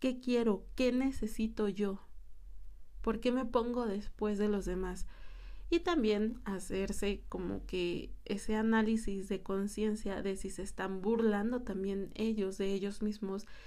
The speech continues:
y si se están burlando de los demás. Porque es como, ¿qué puedo hacer para no seguirme burlando de mí o de los demás? ¿De acuerdo? Si te sientes identificado, puedes ir haciendo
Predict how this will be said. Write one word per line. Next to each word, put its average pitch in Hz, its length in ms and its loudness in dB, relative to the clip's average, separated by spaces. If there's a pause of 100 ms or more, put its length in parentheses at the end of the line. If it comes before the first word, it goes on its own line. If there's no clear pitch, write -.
(180)
y 226 120 4
si 214 120 4
se - 140 0
están 202 340 2
burlando 220 560 4
de 202 100 2
los 185 180 -4
demás. 220 420 -2 (1200)
Porque 175 1080 -2 (480)
es 190 220 -4
como, 202 280 0
¿qué 262 120 4
puedo 262 400 6
hacer 220 440 2 (760)
para 226 280 2
no 220 140 4
seguirme 214 540 2
burlando 196 520 0
de 180 140 -2
mí 277 300 0 (240)
o 196 160 -2
de 180 120 -2
los - 220 -6
demás? - 460 -10 (640)
¿De 180 100 -8
acuerdo? 220 460 0 (420)
Si - 140 -8
te 196 160 -2
sientes 208 380 0
identificado, 190 760 -2
puedes 196 340 -2
ir 196 100 -2
haciendo 196 680 -2